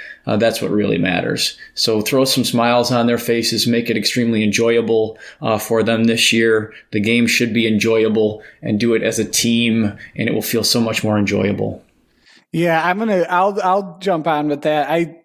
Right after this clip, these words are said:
Speaker 2: had that conversation with our coaching staff today about just, um, understanding that we all need to pull in the right direction, pull in the same direction, not just with your players, but as a coaching staff.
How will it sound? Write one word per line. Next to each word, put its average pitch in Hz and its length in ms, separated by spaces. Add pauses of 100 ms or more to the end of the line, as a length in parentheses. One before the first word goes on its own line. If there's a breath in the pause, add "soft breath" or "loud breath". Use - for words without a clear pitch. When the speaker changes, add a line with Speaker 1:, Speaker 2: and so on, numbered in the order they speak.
(360)
Speaker 2:
had 175 240
that 175 160
conversation 170 760
with 160 140
our 156 120
coaching 156 440
staff 143 360
today 143 340
about 135 360
just, 151 420 (500 loud breath)
um, 147 500 (320)
understanding 180 1040
that 151 340
we 156 240
all 151 380
need 156 220
to 147 60
pull 165 300
in 160 80
the 151 80
right 143 340 (380)
direction, 151 600
pull 175 180
in 165 80
the 139 80
same 156 360
direction, 151 540
not 165 220
just 180 180
with 160 140
your 143 140
players, 160 600
but 151 140
as 135 160
a 123 40
coaching 147 460
staff. 175 560